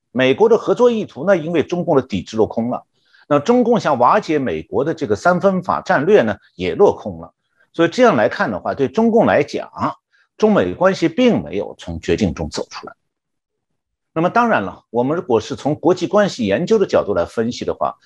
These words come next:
拜登这个对中共的政策的三分法，其实里面的划分和界定是相当混乱的。比方讲，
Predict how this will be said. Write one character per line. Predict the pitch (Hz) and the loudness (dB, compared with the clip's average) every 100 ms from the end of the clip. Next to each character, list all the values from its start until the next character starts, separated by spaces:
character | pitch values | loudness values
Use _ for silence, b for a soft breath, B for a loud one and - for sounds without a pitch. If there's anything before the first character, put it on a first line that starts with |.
| b b - | b b -2
拜 | 190 127 | 0 0
登 | 196 202 | -2 -6
这 | 143 | -4
个 | 113 | -2
对 | 135 | -2
中 | 95 170 175 | -4 -4 -4
共 | 170 117 | -2 -4
的 | |
政 | 101 160 101 | -4 -6 -6
策 | 107 | -6
的 | |
三 | 82 156 147 | -2 0 0
分 | 160 | -6
法， | 156 - - | -6 -8 -8
其 | - 147 | -6 -6
实 | - | -4
里 | 123 - | -6 -4
面 | 120 | -2
的 | 110 | -4
划 | - 165 87 | 0 0 0
分 | - 120 | -4 -8
和 | 120 | -8
界 | - 156 | -2 -2
定 | 123 101 | -2 -8
是 | - | -8
相 | - 117 | -10 -8
当 | 139 | -8
混 | - 208 - | -2 -2 -2
乱 | 92 - | -14 -16
的。 | _ _ _ _ _ _ _ | _ _ _ _ _ _ _
比 | 143 | 0
方 | 147 208 | 2 0
讲， | 120 92 | 0 -4